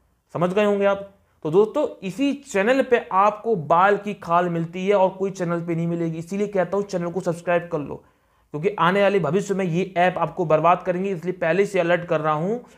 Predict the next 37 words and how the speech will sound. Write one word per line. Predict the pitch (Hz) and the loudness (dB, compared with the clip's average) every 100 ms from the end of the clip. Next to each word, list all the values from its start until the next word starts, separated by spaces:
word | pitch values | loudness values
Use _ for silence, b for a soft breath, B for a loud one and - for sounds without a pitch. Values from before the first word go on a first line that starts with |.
| B | B
और | - 165 170 - | 0 0 0 -14
भगवान | 139 131 202 | -8 0 2
ना | 202 | 2
करे | 180 190 | 0 0
कोई | 190 185 | 0 0
बात | 160 160 160 | 4 4 2
हो, | 185 202 | 0 -2
तो | 175 | -2
यही | 139 170 | -2 0
चैनल | 180 180 | 0 0
आपकी | 160 156 175 | -2 -4 -6
मदद | 151 151 | -4 -4
करेगा, | 156 165 | -2 0
इसलिए | 180 180 | 0 -2
चैनल | 170 151 | -2 -4
को | 151 170 | -4 -4
सब्सक्राइब | 147 120 123 117 - | -4 -4 -6 -6 -8
कर | |
लो। | 107 110 113 _ _ _ - | -12 -12 -16 _ _ _ -6
अगर | 139 180 - | 2 2 2
अभी | 147 175 | 0 0
भी | 214 | 0
कोई | 233 196 | 0 0
भविष्य | 185 165 202 190 | 2 2 0 0
में | |
कोई | 190 190 | -4 0
ऐप | 185 185 | 0 0
परेशान | 175 170 160 160 165 185 | -4 0 -2 0 -2 -2
कर | 165 190 | 2 2
रही | 190 180 170 | 2 0 2
है, | 185 208 B B | 0 0 B B
तो | - | -10
आप | 156 170 | 2 2
मुझे | 165 156 175 | 2 0 0
बताएं, | 160 156 190 | 0 0 -2
उसकी | 180 - | -2 -6
मैं | 165 | -8